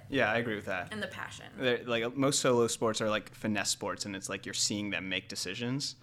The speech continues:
Speaker 2: Mm-hmm.
Speaker 1: Uh, and team sports, like you said, spectacles, like, it's like if you watch hockey, you wanna see big hits. If you watch soccer, like, slide tackles are great. You watch football, it's, like, big tackles. It's like,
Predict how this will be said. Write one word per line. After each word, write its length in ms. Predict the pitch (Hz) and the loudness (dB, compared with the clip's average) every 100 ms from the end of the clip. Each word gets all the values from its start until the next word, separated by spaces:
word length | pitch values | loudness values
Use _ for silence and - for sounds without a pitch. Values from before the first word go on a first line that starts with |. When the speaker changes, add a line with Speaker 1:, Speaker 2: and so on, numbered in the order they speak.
| - - - - - | -20 -20 -20 -12 2
Speaker 2:
Mm-hmm. 40 | |
Speaker 1:
Uh, 200 | 120 107 | 4 4
and 180 | 113 117 | 2 0
team 160 | - 185 | 2 2
sports, 440 | - 120 110 - | 6 6 6 0
like 220 | 123 113 | 0 0
you 40 | 113 | 2
said, 240 | 117 - | 0 0
spectacles, 600 | - 113 - - 98 - | 0 -2 0 -2 0 0
like, 300 | 104 95 - - - - - | 2 0 -4 -18 -20 -10 -2
it's 260 | 110 - - | 0 0 0
like 240 | 110 101 - | -2 -2 -6
if 100 | 107 | -6
you 60 | 113 | 2
watch 160 | 113 | 2
hockey, 300 | - 110 101 | 2 0 0
you 60 | 98 | 0
wanna 120 | 95 | 0
see 120 | - | -2
big 220 | 98 101 101 | -2 -4 -4
hits. 380 | 110 98 - | -2 -2 -2
If 160 | - 104 | -4 -4
you 60 | 110 | -2
watch 160 | 107 | 0
soccer, 400 | - 110 107 104 | 2 2 2 0
like, 160 | 101 101 | 0 0
slide 240 | 107 107 | 2 0
tackles 320 | 104 101 - | 0 -4 -4
are 80 | 104 | -6
great. 400 | 104 104 101 98 - - - | -2 0 0 -2 -10 -18 -4
You 60 | |
watch 220 | 110 104 - | -2 0 -2
football, 380 | 113 - 104 | -4 0 2
it's, 120 | 92 - | 2 -2
like, 180 | 98 | -4
big 160 | 107 98 | -4 -4
tackles. 420 | - 98 - 78 | 0 -2 -2 -8
It's 160 | 87 - | -4 -2
like, 280 | 107 98 | -2 -4